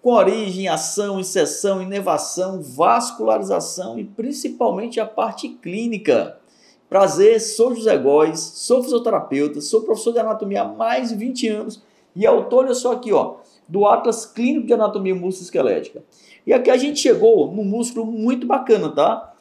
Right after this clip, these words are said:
Que é o músculo escaleno anterior. Cai logo aqui pro slide e não vamos perder tempo, tá? Gente, olha só. Se você que tá aí do outro lado, for fisioterapeuta, for profissional de educação física, médico, ortopedista, não importa.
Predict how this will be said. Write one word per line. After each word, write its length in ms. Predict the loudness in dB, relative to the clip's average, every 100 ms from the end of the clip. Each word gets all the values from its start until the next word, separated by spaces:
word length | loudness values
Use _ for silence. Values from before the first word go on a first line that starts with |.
| _ _
Que 60 | 2
é 40 |
o 60 | 4
músculo 400 | 2 -2 -4 -4
escaleno 840 | -4 -4 2 4 4 0 -4 -6
anterior. 680 | 0 2 2 2 2 0 -2
Cai 260 | 2 2
logo 200 | 4 4
aqui 180 | 2 -4
pro 160 | -6 -6
slide 560 | -2 2 4 2 0 -12 _ _
e 100 | -6
não 80 | -2
vamos 240 | -2 -2 -2
perder 320 | 2 2 2
tempo, 300 | -6 -6 -4
tá? 440 | 0 0 0 -8 _ _ _ _
Gente, 300 | 0 2 4
olha 120 | 4
só. 380 | 4 -2 -4 -10 _ _ -10
Se 280 | -4 0
você 380 | 2 0 0 -2
que 120 | -2
tá 140 | 0 2
aí 80 | 4
do 60 |
outro 180 | 2 2
lado, 380 | 0 0 -4 -10
for 240 | 0 0
fisioterapeuta, 920 | 0 -6 -4 -4 0 2 2 2 -4 -12 -18
for 300 | -10 -2 -2
profissional 760 | 0 -2 -2 -6 -4 -4 -2 0
de 80 |
educação 460 | -2 -2 -6 -4 -8
física, 500 | -10 -14 -12 -8 -4
médico, 540 | -4 -2 2 0 0
ortopedista, 640 | -6 -6 -4 -2 -2 -4 -6
não 200 | -6 -4
importa. 500 | -4 0 0 0 -14